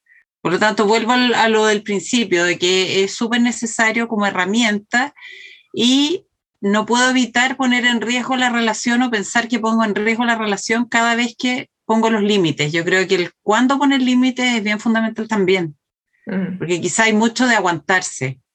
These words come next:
Speaker 1: de empezar a ver cómo está la relación, de empezar a ver qué quiere el otro, cómo funciona el otro, para descubrir recién cuáles son mis límites y qué es lo que me está molestando. Y me quedo harto rato pegada en qué es lo que me molesta, como que me cuesta mucho.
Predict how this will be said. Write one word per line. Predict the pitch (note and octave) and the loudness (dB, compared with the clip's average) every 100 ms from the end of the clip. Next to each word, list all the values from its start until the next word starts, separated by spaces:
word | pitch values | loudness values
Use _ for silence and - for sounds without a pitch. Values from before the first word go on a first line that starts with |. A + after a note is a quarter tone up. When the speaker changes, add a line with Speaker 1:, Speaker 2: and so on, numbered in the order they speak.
| _ - | _ -6
Speaker 1:
de | E3 | -4
empezar | D#3+ E3 G#3 | -2 0 2
a | G#3 | 2
ver | G#3 G3+ | 2 0
cómo | - G#3+ | 0 0
está | G3+ - A3+ A3+ | -2 0 0 2
la | A3+ | 0
relación, | G#3+ G#3 F#3 - A#3+ A#3+ A#3 | 0 0 -2 -2 0 0 0
de | G#3 | -2
empezar | F#3+ G3 - A3 | -2 -4 0 2
a | G3+ | 4
ver | G#3 G3+ _ _ | 2 -2 _ _
qué | - G3+ | -4 0
quiere | A3 G#3 G3 | 2 2 2
el | G3+ | 2
otro, | A#3+ A#3+ A#3+ A#3+ A#3 A#3+ A3+ | 2 0 -2 -2 0 0 -2
cómo | G3+ G#3 | -2 -2
funciona | - F#3+ - G#3 G3+ | -4 -6 -2 0 2
el | G3+ | 2
otro, | A3 A3+ B3 C4 B3 _ _ - | 2 2 0 0 -2 _ _ 0
para | G3+ | 0
descubrir | G3 G#3+ G3 A3 | 0 -2 0 0
recién | A3 - B3 A#3+ | -2 -2 -2 0
cuáles | B3+ A#3+ | -2 -2
son | B3 A#3 | 0 0
mis | A#3 | 2
límites | A#3+ A#3+ A3 A3+ B3+ - - - - | 2 2 0 -2 -6 -8 -20 -12 -4
y | G3 | 0
qué | C4 | 2
es | |
lo | D4 | 2
que | C#4+ | 0
me | C#4 B3+ | 0 -2
está | C#4 | -2
molestando. | B3+ A#3+ - C4 B3 E3 D3+ - - - - | 0 -2 -2 -2 -2 -2 -6 -10 -20 -12 -2
Y | G3 | 0
me | G#3 | 2
quedo | B3 C4 | 2 2
harto | A#3 A#3 C#4 - | 2 0 -2 -2
rato | D#4 D#4 D#4+ | -2 -2 -2
pegada | C#4 A#3+ C#4 | 0 2 0
en | C4+ | 0
qué | C#4 | -2
es | |
lo | C4+ D4 | -2 0
que | C4+ | 0
me | B3 | 2
molesta, | G3 A3+ A#3+ - E3+ | 0 -2 -6 -8 -6
como | E3+ F3+ F3 | -2 -4 -2
que | G3 | 0
me | G3 | 0
cuesta | A3+ A3+ G3+ | -2 -2 -2
mucho. | G3+ A3 - D#3 | 0 -4 -6 -8